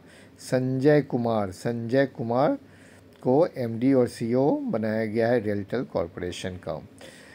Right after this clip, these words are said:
कुछ इंपॉर्टेंट अपॉइंटमेंट जान लेते हैं साथ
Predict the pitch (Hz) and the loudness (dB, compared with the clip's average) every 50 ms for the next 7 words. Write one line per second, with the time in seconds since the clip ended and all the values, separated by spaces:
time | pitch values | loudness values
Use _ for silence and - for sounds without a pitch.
0 | - - - - - - - - - 110 107 110 104 - 139 131 - 135 127 110 | -20 -20 -20 -20 -20 -20 -20 -16 -12 -10 -10 -8 0 0 0 2 2 0 2 4
1 | 135 131 113 226 143 139 - 151 151 147 147 147 143 135 - 139 135 127 131 147 | 4 4 4 4 0 0 0 4 6 6 8 8 6 6 4 2 0 2 2 0
2 | 147 143 135 139 139 135 143 139 139 - 156 147 147 160 143 | 0 2 4 4 4 4 4 2 2 2 0 2 2 2 0